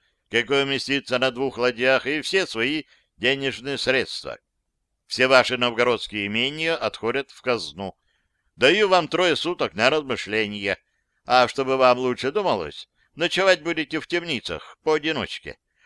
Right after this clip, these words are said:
В детинце подвалов на всех хватит». «Увести господ», скомандовал Юрий дружинникам,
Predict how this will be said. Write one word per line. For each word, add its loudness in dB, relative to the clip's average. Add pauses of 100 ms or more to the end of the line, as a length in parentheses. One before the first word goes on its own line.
(180)
В -12
детинце 2
подвалов 2
на -4
всех -8
хватит». -14 (880)
«Увести -2
господ», -2 (140)
скомандовал -2
Юрий -4
дружинникам, -4